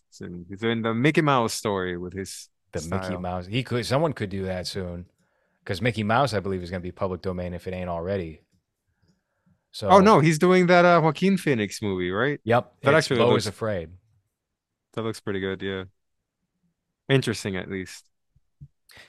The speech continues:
Speaker 2: I think
Speaker 1: Which
Speaker 2: Joaquin usually makes a good selection whenever he acts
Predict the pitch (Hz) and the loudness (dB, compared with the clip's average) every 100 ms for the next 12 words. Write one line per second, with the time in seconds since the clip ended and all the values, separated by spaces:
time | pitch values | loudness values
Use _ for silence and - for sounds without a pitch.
0 | - 185 233 151 123 113 - 120 110 101 | -4 2 2 4 4 4 2 -2 0 -2
1 | 104 - - 117 101 110 92 101 95 92 | -4 -8 -6 -4 -2 -4 -2 -4 -4 -10
2 | 82 95 90 101 92 92 - 98 95 92 | -8 -8 -6 -6 -6 -6 -6 -8 -6 -8
3 | 90 87 90 95 92 95 - - | -8 -10 -8 -8 -8 -10 -12 -16